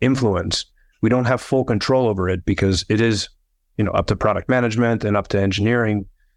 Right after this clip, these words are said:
to actually go and, and, and handle that. So we can influence it, but there are other things that we can control more fully that we, we can tell a story around.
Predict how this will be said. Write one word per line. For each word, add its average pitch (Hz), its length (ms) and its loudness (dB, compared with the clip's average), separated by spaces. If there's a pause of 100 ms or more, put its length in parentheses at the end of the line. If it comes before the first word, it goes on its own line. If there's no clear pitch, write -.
(220)
to 120 100 0
actually 101 380 0
go 101 240 2
and, 98 260 -2 (140)
and, 92 280 2
and 92 180 0
handle 139 380 0
that. 95 240 -4
So - 200 -4
we 113 120 2
can 113 140 -2
influence 139 400 0
it, - 60 -2
but 104 140 -4
there 110 100 2
are 107 60 -2
other 139 160 2
things 143 200 0
that 123 80 2
we 110 120 0
can 101 160 -2
control 107 560 0
more 98 200 0
fully 101 520 -2 (500)
that 104 300 0
we, 98 640 2
we 107 120 2
can 104 140 2
tell 98 220 0
a 92 40 0
story 90 360 0
around. - 340 -8